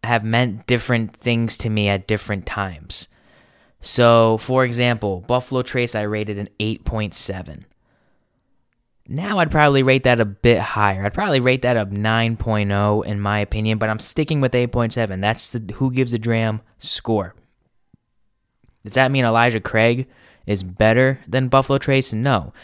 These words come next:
It just means that at this very moment, I prefer Elijah Craig over Buffalo Trace. Especially considering that Elijah Craig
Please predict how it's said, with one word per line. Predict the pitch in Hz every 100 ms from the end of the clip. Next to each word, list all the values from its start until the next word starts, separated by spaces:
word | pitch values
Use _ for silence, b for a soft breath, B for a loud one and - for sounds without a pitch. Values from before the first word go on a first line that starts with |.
| B
It | 101
just | 104 113 117
means | 117 117 107
that | 110 107 _
at | 107 104
this | 110
very | 101 113 113
moment, | 113 117 110 101 B B B
I | 101
prefer | - - 110 110
Elijah | 101 101 92
Craig | - 101 92 92 -
over | 101 98 92
Buffalo | 95 - 90
Trace. | 85 90 76 - - _ b b b b b b b b b b -
Especially | - 139 135 - 135 131
considering | 127 117 - 120 113 113 107
that | 101
Elijah | 101 104 104 107
Craig | - 107 101